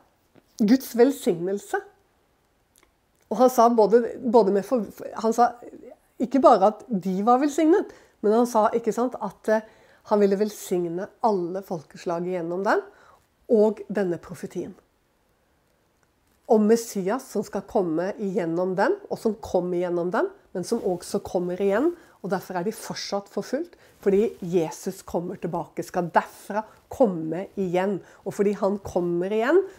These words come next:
så er ikke løpet fullendt. Heller ikke for jødene, og heller ikke for Guds menighet. Profetordet er høyaktuelt den dag i dag.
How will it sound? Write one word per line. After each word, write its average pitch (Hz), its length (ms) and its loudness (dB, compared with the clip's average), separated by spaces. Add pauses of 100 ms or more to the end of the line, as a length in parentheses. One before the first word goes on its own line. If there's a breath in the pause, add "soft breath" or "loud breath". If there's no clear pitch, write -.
så - 160 -4 (100)
er 175 160 -10
ikke 185 180 -6
løpet 165 400 -10
fullendt. - 560 -8 (600)
Heller 180 280 -2
ikke - 200 -10
for 202 120 0
jødene, 170 320 -2
og 196 120 -4
heller 165 240 -4
ikke - 160 -14
for 170 120 -10
Guds - 260 -12
menighet. 160 420 -8 (240 soft breath)
Profetordet 185 720 -6
er 180 280 -6 (140)
høyaktuelt 190 720 -6 (340 soft breath)
den 180 160 -2
dag 165 200 -6
i 180 80 -6
dag. 175 200 -8